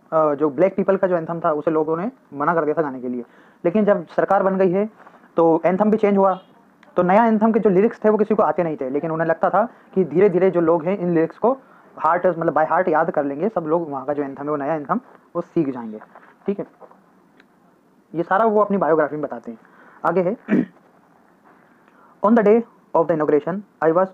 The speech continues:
overwhelmed with a sense of history।" अब यहाँ पर बताते हैं कि जो, ओ, हम्म, inauguration का जो दिन था, उस दिन मैं इतिहास की भावना से अभिभूत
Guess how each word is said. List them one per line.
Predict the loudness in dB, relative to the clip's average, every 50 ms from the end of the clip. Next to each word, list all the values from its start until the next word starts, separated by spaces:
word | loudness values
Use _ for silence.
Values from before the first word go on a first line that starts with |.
| -2 0
overwhelmed | 2 2 2 2 0 -2 -4 -4 -6 -10 -10 -8 -8
with | -8 -6
a | -6 -6 -6 -6
sense | -6 -8 -6 -4
of | -4 -4 -2 -4
history।" | -8 -8 -8 -12 -12 -12 -14 _ -20 -20 -20 -20 _ _ -2
अब | 0
यहाँ | 0 2
पर | 2 2
बताते | 0 0 0 -2 -2 -2
हैं | -4 -2
कि | -2
जो, | -2 -2 -2 -4 -2
ओ, | 0 2 2 4 2 2 -2
हम्म, | -4 _ -12 -10 -10 -10 -12 -14 _ _ _ _ _ -6
inauguration | -2 0 0 0 0 -2 -2
का | -2 -2
जो | -2 -2
दिन | -6 -8 -8
था, | -4 -2 -4 -4 -4 _ _ _ _ _ _ -20 _ -20 _ _ _ _ _ _ _ -2
उस | -2 0 2
दिन | 2 0 0 0 -4 _ _ _ _ _ _ _ _ _ _ _ _ _ _ _ _ _ _ _ _ _ -12 -6
मैं | -2 -2 0 0 -2
इतिहास | -2 0 0 0 0 0 -2
की | -2 -4
भावना | -4 -2 -2 -2 -2 -2
से | -2 -2 -2 -2 0
अभिभूत | 0 0 2 2 2 0 0